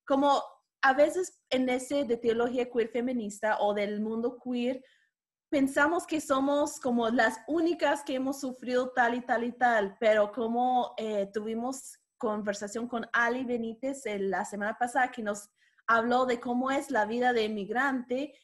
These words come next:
muy parecido al camino de, de salir del armario.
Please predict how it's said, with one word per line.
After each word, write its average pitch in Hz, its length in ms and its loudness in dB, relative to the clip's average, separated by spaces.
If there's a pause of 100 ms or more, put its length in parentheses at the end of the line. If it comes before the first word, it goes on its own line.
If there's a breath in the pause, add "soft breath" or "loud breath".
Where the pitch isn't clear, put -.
muy 269 320 2
parecido 247 560 0
al 220 160 4
camino 226 520 -2
de, 208 140 -4 (140)
de 196 160 -6
salir 202 400 -4
del 185 220 -2
armario. 214 720 -2